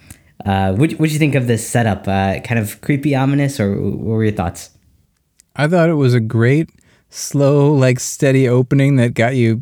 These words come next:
Speaker 2: introduced to these characters, but yeah, also very ominous and foreboding. You had a feeling,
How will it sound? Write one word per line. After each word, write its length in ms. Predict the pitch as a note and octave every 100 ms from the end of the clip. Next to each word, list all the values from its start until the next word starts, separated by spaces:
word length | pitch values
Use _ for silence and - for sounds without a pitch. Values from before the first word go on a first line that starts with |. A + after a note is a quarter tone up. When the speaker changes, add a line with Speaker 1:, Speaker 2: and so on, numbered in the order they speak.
| -
Speaker 2:
introduced 480 | B2 B2+ B2 B2 -
to 60 |
these 180 | B2+ A#2+
characters, 500 | - B2+ C3 D3+ C#3+
but 180 | - G2
yeah, 220 | A2 F#2
also 340 | E2+ G2+ A#2 G#2
very 280 | G#2 G#2+
ominous 560 | G2 F#2+ F#2+ G2+ G2+ -
and 220 | F#2+ F#2 - - - _ _
foreboding. 760 | - C3+ A2 A2 A2 A#2 C3
You 100 | A#2
had 160 | B2 B2+
a 60 |
feeling, 680 | A2 - A#2+ A#2 A#2+ B2